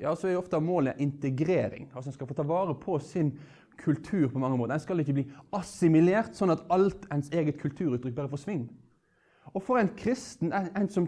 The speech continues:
tilhører Jesus og har han som sin frelser og herre, så er assimilasjon er en stadig utfordring å leve i verden. Altså at, at, at li-, likhetene vokser og ulikhetene forsvinner.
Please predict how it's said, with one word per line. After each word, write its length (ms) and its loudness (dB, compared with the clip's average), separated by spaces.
tilhører 400 4
Jesus 320 0
og 140 0
har 100 0
han 80 -2
som 160 -6
sin 160 -2
frelser 380 -4
og 80 -2
herre, 100 -2
så 240 -2
er 180 -4
assimilasjon 880 0
er 160 2
en 160 0
stadig 480 0
utfordring 560 -2
å 160 -4
leve 160 0
i 80 0
verden. 220 -4
Altså 240 4
at, 80 -6
at, 160 -8
at 200 -8
li-, 340 0
likhetene 800 -2
vokser 400 -6
og 80 -4
ulikhetene 640 -2
forsvinner. 400 -4